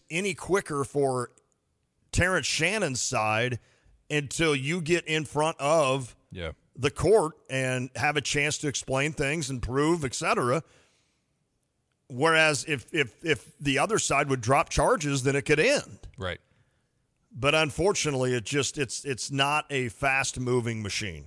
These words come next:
Speaker 2: Mm-hmm. And the other tricky part about the plea, I know some might wonder if, if he, if that's, that would be an expedited resolution, but
Speaker 1: Mm.
Speaker 2: there's a zero tolerance policy i-,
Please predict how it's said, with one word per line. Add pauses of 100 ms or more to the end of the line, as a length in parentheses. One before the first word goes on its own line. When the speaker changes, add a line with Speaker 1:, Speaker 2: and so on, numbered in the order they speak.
Speaker 2:
Mm-hmm. (640)
And
the
other
tricky
part
about
the
plea,
I
know
some
might
wonder
if,
if
he, (180)
if
that's, (140)
that
would
be
an
expedited
resolution,
but
Speaker 1:
Mm. (280)
Speaker 2:
there's
a (240)
zero
tolerance
policy (600)
i-,